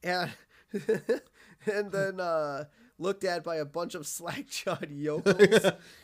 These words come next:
Speaker 2: Yeah. And we
Speaker 1: And,
Speaker 2: get
Speaker 1: uh,
Speaker 2: our first appearance of Cletus.
Speaker 1: Cletus. Yep. And so, you know, Lisa's just defense, obviously, you know, is,
Speaker 2: Yeah.
Speaker 1: is that.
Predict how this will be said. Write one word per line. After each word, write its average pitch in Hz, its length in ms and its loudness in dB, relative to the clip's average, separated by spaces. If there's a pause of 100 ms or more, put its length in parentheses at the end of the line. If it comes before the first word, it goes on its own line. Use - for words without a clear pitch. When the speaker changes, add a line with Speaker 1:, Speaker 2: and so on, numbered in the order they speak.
(160)
Speaker 2:
Yeah. 233 120 -4 (180)
And 160 340 0
we 156 60 0
Speaker 1:
And, 147 80 -4
Speaker 2:
get 170 160 4
Speaker 1:
uh, 156 60 6
Speaker 2:
our 143 160 2
first 302 440 4
appearance 233 760 2
of 123 260 -8 (100)
Cletus. 120 840 -6
Speaker 1:
Cletus. 151 80 -4
Yep. 160 160 -2 (100)
And 175 160 -8
so, 160 400 -4 (180)
you 175 120 -4
know, 170 80 -2
Lisa's 165 400 -8
just 165 320 -14
defense, 143 440 -8
obviously, 139 640 -10
you 139 140 -12
know, 123 240 -12
is, 131 260 -14
Speaker 2:
Yeah. - 240 -16
Speaker 1:
is 147 220 -10
that. 226 400 -6